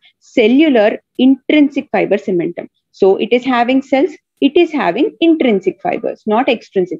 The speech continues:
fibers. Okay, I think it's clear. Next is intermediate cementum. This we have already seen, right? The hyaline layer of Hopewell-Smith. Next, so now let's study about each one. So acellular, afibrillar cementum. So acellular, it is ne-, having,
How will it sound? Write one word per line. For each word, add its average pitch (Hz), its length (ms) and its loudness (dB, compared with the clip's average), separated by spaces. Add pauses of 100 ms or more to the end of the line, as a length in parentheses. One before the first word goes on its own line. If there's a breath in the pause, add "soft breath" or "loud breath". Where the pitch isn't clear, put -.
fibers. - 380 -8 (460)
Okay, 277 380 -4 (340)
I 226 80 0
think 285 180 2
it's - 140 -4
clear. 170 240 0
Next 320 320 0
is 466 160 2
intermediate 262 680 0
cementum. 185 380 -6
This 254 180 -6
we 254 160 0
have 311 140 0 (140)
already 202 320 0
seen, 170 320 -2
right? 311 200 0
The 233 100 -2
hyaline 208 420 0
layer 190 220 2
of 359 100 0 (100)
Hopewell-Smith. - 600 -4 (600 loud breath)
Next, - 320 -4
so 285 80 0
now 269 160 2
let's 220 240 0
study 185 260 0
about 311 200 0
each 196 320 -8
one. - 160 -12 (340)
So - 280 0
acellular, 226 680 0 (120)
afibrillar 180 840 0
cementum. 208 460 -4 (320)
So 196 240 0
acellular, 196 800 2
it 180 160 -4
is 190 160 0
ne-, 196 400 -2
having, 208 480 0